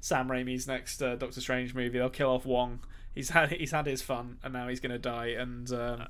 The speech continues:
Speaker 2: that's crazy. Like, uh, I, it's funny, like, everyone, I think the big rumor of the years has been that this character's gonna be, like, the Hobgoblin or something. I just, I don't see that at all, to be honest with you. And th-, there was,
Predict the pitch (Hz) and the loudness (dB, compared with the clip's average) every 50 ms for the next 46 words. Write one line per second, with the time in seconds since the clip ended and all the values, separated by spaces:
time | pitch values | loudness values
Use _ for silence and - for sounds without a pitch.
0 | - - 175 - - - - 113 95 92 113 123 147 156 156 131 110 107 - 110 | -10 -10 -10 -10 -10 -6 -2 0 0 0 0 -2 -2 -2 0 0 -2 -2 -4 -4
1 | 117 123 127 107 113 110 90 131 117 - 139 - - 185 185 214 220 190 151 - | -4 -4 -4 -4 -4 -4 -4 -4 -4 -4 -4 0 2 2 4 6 8 6 8 6
2 | 139 143 156 170 165 165 156 147 123 98 120 - - 175 - 135 139 143 - 104 | 6 6 6 6 8 8 8 6 6 4 2 0 -2 -4 -2 0 0 0 0 2
3 | 107 107 110 120 123 123 113 110 104 101 107 107 110 104 95 117 107 104 104 - | 0 2 4 4 2 2 2 2 2 2 2 2 0 0 0 0 0 0 -2 -4
4 | - - - - - - 123 113 - - 117 107 107 104 - 117 107 - 117 104 | -4 -8 -14 -10 -4 -2 0 0 2 2 4 4 4 2 0 -4 -4 -2 -2 -2
5 | 104 101 107 104 95 - - - 95 - - 90 92 - 107 107 110 107 107 123 | 0 2 2 2 0 0 -4 -8 -8 -4 -4 -4 -4 -2 0 0 0 2 2 0
6 | 123 120 123 - 135 127 139 127 76 95 135 135 - 117 117 110 120 - - - | -2 -2 -2 -2 -4 -4 -4 -4 -4 -4 -4 -4 -4 -4 0 0 0 0 -2 -2
7 | 101 92 85 78 76 - 65 67 64 67 71 73 - - - 76 71 71 - - | -4 -2 -2 -2 -4 -4 -6 -6 -6 -6 -6 -8 -8 -8 -8 -6 -6 -6 -6 -4
8 | 92 90 - - - - - - - 123 127 127 135 127 123 127 127 - | -4 -6 -6 -6 -10 -14 -12 -4 -2 0 0 2 2 2 4 4 2 2